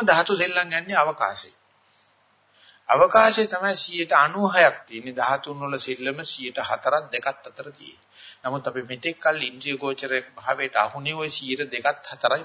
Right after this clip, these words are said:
පමණයි. ඒක තමයි අපි තොරන් ගැහුවේ, සංසාරේ හැදුවේ, කෙලෙස් කෙරුවේ, අම්මා කිව්වේ, තාත්තා කිව්වේ ඔක්කොම තිබ්බේ. හතරක් හෝ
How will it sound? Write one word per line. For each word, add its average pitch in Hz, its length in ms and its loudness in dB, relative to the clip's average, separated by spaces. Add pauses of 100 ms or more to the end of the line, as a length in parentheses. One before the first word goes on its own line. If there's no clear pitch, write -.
(100)
පමණයි. 98 380 -20 (920)
ඒක 139 140 0
තමයි 135 240 2
අපි 139 160 -2
තොරන් 127 400 2
ගැහුවේ, 120 500 -4
සංසාරේ 127 600 0
හැදුවේ, 120 420 -4
කෙලෙස් 139 380 -2
කෙරුවේ, 123 480 -6
අම්මා 135 400 0
කිව්වේ, 120 380 -8
තාත්තා 131 400 2
කිව්වේ 131 280 -6
ඔක්කොම 185 360 0
තිබ්බේ. 139 420 -4 (640)
හතරක් 147 560 -2
හෝ 160 200 -8